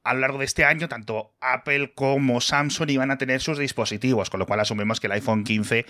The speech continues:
lo va a tener, ¿vale? La diferencia entre lo que Apple llama MagSafe y el Qi dos como estándar es un poco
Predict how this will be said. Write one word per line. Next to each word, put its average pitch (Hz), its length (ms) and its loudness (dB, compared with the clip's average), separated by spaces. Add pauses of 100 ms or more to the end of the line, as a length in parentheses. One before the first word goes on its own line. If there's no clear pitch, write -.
(300)
lo 107 220 2
va 113 180 2
a 117 80 -2
tener, 98 420 -4
¿vale? 123 300 -2 (360)
La 127 160 4
diferencia 143 760 0
entre 123 240 0
lo 127 100 2
que 151 80 0
Apple 175 240 0
llama 160 240 2
MagSafe 127 760 -2
y 120 140 0
el 107 140 -2
Qi 160 260 0
dos 113 260 -2
como 104 240 -2
estándar 151 600 0 (240)
es 135 260 0
un 147 120 -2
poco 185 420 -2